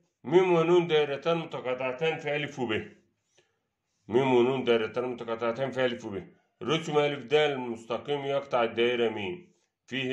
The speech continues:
ه والدائرة ن في د. يبقى رسمنا أ د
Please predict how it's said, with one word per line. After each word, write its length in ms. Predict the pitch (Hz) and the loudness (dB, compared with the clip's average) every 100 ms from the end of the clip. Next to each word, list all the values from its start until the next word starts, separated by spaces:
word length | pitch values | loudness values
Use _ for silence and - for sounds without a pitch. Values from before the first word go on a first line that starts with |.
| 123 | -2
ه 40 | 101 | -2
والدائرة 600 | 98 98 107 120 120 117 | -6 -6 -2 0 0 0
ن 240 | 127 127 | -2 -4
في 160 | 120 117 | -4 -4
د. 100 | 101 92 87 - _ _ _ _ _ _ 85 | -2 -2 -4 -12 _ _ _ _ _ _ -12
يبقى 380 | 95 90 104 | -12 -6 -4
رسمنا 600 | 101 101 - 139 123 90 78 _ _ _ - | -4 -6 -2 -2 -2 -6 -12 _ _ _ -8
أ 140 | 117 120 113 | -4 -2 -4
د 20 | 90 | -4